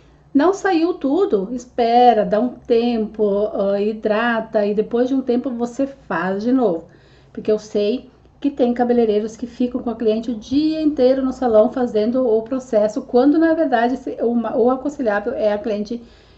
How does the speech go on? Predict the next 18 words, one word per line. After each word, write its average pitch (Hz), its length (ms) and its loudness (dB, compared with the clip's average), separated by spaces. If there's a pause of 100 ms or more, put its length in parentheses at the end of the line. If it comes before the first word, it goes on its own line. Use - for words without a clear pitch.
(120)
é, 208 400 -2 (220)
você 226 160 -6
fazer 240 240 0
um 285 60 2
processo 262 500 0
nela 208 320 0
que, 208 300 -10 (280)
que 247 120 -4
fique 277 300 0
razoável, 214 680 -2
pelo 233 180 0
menos, 220 340 -2 (320)
e 233 120 -2
ela 269 140 0
voltar 294 680 0
em 240 140 0
outras 339 400 -2
sessões 277 600 -2